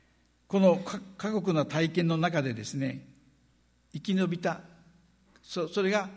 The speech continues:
コーリー・テンブーンです。このコーリー・テンブーンがですね、戦後、いろいろなところで講演をしたときに、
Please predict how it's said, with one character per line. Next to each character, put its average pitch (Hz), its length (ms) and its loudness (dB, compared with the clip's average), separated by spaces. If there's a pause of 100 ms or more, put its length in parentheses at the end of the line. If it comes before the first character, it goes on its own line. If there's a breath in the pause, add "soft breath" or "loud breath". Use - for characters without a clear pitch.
(280)
コ 165 120 -2
ー - 20 4
リ 143 140 4
ー・ 120 60 -8
テ 151 80 4
ン 139 80 0
ブ 135 80 -2
ー 131 80 0
ン 101 80 -4
で 90 80 -12
す。 - 220 -18 (1800 soft breath)
こ 254 120 2
の 226 100 6 (340)
コ 214 120 4
ー - 20 6
リ 214 100 4
ー・ - 100 -8
テ 220 120 2
ン 190 80 4
ブ 190 80 4
ー 180 40 2
ン 160 60 2
が 143 100 2
で 117 120 -2
す 139 100 -6
ね、 135 140 -2
戦 160 240 0
後、 110 180 -2 (1900)
い 135 120 0
ろ 139 60 2
い - 20 4
ろ 135 80 4
な 120 40 -2
と 127 60 -2
こ 127 80 -2
ろ 123 60 -2
で 127 80 -4
講 175 260 -2
演 165 160 -2
を 165 60 -4
し 160 100 -8
た 180 80 -4
と 131 140 -8
き 104 80 -10
に、 101 180 -8